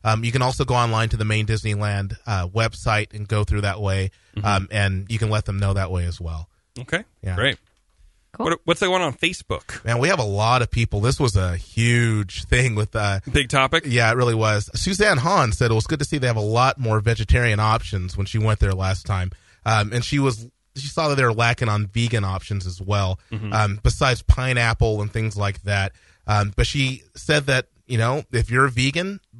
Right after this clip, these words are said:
Speaker 1: bri-, and she is, bring your own food.
Speaker 2: There you go, Suzanne.
Speaker 1: Yeah.
Speaker 2: Appreciate it.
Speaker 1: <laughs> Um, Aaron
Speaker 2: Thank you for being responsible for your own well-being.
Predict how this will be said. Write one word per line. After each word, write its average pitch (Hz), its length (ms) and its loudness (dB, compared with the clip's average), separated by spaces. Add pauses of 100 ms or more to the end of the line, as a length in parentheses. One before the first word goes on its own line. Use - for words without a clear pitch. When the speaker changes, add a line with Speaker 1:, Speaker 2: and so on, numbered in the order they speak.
(180)
Speaker 1:
bri-, 120 240 4
and 123 100 0
she 139 240 -4
is, 123 300 -2
bring 120 580 0
your 143 200 0
own 101 340 -2
food. - 360 -4
Speaker 2:
There 247 100 2
you 262 120 0
go, 208 300 4
Suzanne. 135 640 0
Speaker 1:
Yeah. 302 40 6
Speaker 2:
Appreciate 254 500 4 (340)
it. 170 160 0
Speaker 1:
<laughs> - 60 -20 (240)
Um, 123 240 0
Aaron 151 140 4
Speaker 2:
Thank 202 180 2
you 196 80 0
for 185 140 -2
being 165 260 -2
responsible 143 960 0
for 135 220 -2
your 131 240 0
own 156 520 2
well-being. 165 720 4